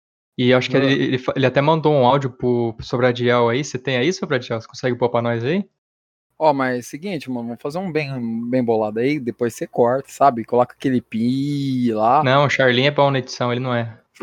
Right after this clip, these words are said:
Speaker 3: Demorou, então? Você vai cortar.
Speaker 1: Não, tran-, não,
Speaker 3: Ó,
Speaker 1: tranquilo,
Speaker 3: não é
Speaker 1: tranquilo.
Speaker 3: zoeira não, né, mano? Você vai cortar, né, velho? Ó, o Jonas vai ficar bolado, hein?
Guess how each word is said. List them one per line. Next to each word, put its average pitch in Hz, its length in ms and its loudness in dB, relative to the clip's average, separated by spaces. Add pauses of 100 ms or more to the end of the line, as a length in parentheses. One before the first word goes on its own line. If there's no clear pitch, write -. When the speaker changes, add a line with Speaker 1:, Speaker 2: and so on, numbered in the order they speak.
Speaker 3:
Demorou, 135 400 6
então? 131 460 2
Você - 160 -10
vai 139 120 4
cortar. 135 220 2
Speaker 1:
Não, 127 40 -2
tran-, 135 280 0 (480)
não, 147 180 2
Speaker 3:
Ó, - 20 2
Speaker 1:
tranquilo, 190 440 6
Speaker 3:
não 208 60 4
é 214 80 6
Speaker 1:
tranquilo. 226 180 2
Speaker 3:
zoeira 208 280 6
não, 180 200 4
né, 175 80 4
mano? 156 280 2
Você 180 160 -2
vai 180 140 4
cortar, 208 520 2
né, 170 180 2
velho? 156 320 2
Ó, 131 420 2
o 147 140 -4
Jonas 160 300 0
vai 165 100 2
ficar - 160 -8
bolado, 135 560 0
hein? 147 160 -8